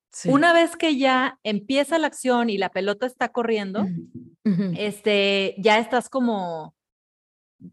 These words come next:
Speaker 2: eh, solucionando, estás actuando, entonces ya no se siente tan pesado el, el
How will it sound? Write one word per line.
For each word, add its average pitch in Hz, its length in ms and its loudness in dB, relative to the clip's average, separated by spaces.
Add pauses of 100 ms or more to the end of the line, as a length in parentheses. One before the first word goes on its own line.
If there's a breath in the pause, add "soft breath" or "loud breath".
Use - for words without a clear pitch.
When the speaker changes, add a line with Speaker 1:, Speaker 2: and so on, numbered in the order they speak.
Speaker 2:
eh, 202 360 0
solucionando, 240 1300 2
estás 208 880 -6
actuando, 247 720 2
entonces 202 320 -6
ya 247 100 4
no 269 100 0
se 269 120 -8
siente 262 360 -4
tan 214 300 -4
pesado 208 680 2
el, 175 280 -4
el 165 380 -8